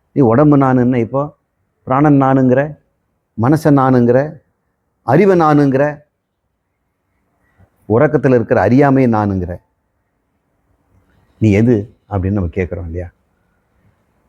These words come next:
அப்ப எல்லாருமே நானுங்கிறது தெளிவா தெரிஞ்சிருக்கிறதா இத்தனை பிறவி பிறந்துட்டோம். ஒரு நாளும் நான் யாருன்னு கேட்டதே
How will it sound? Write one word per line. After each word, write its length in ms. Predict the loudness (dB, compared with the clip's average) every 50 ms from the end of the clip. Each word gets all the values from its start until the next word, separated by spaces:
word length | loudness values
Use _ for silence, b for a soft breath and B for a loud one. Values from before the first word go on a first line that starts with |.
| _ _ _ _ _ -10
அப்ப 100 | -4 -2 0
எல்லாருமே 480 | 2 2 2 2 2 2 2 2 0 0 -2 -2 -2
நானுங்கிறது 500 | -2 0 0 0 0 0 0 0 -2 -2 -4 -4 -4
தெளிவா 260 | -4 0 2 2 0 0 -2
தெரிஞ்சிருக்கிறதா 640 | -4 -2 0 0 0 -2 -2 -4 -4 -2 0 0 -2 -2 -6 -16 _ _ _ _ _ _ _ _ _ _ _ _ _ _ -10
இத்தனை 380 | -10 -10 -6 -2 0 2 2 2 2
பிறவி 240 | 0 0 2 0 -2 -2 -4
பிறந்துட்டோம். 420 | -6 -6 -6 -8 -12 -18 -20 _ _ _ _ _ _ _ _ _ _ _ _ _ _ _ _ _ _ _ _ _ -2
ஒரு 220 | 0 2 4 4 4
நாளும் 400 | 2 2 2 0 0 0 0 0 0
நான் 160 | 0 0 0
யாருன்னு 380 | 0 0 0 -2 -2 -4 -8 -8 -8 _
கேட்டதே 460 | -6 -6 -6 -6 -8 -10 -6 -4